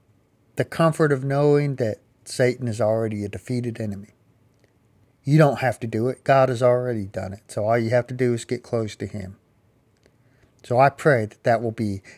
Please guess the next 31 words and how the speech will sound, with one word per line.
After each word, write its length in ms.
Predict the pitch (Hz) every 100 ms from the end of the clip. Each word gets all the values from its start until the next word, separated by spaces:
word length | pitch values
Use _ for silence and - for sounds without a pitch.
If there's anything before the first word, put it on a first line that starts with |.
| _
the 120 | 113
case 420 | - 113 101 -
this 240 | - 117 -
morning. 400 | 95 90 87 92 _ _
Let's 100 | 110
pray 260 | - 139 135
as 100 | 120
we 80 | 123
close 360 | - 127 117
out. 220 | 107 104
Father, 260 | - 127 135
just 240 | 123 127 -
thank 220 | 147 -
you 60 | 147
so 220 | - 156
much 280 | 151 143 -
for 100 | 127
giving 320 | 123 120 123
us 160 | 107
your 140 | 127 113
word. 400 | 127 123 127 123 - - -
A-, 160 | 120
and 140 | 123 117
I 100 | 120
pray 380 | - 139 135
that 200 | 131 117 - - - - -
as, 260 | 131 117 - -
as 200 | 139 123
we 180 | 139 123
hear 480 | - - 226 233
it, 260 | 233 - -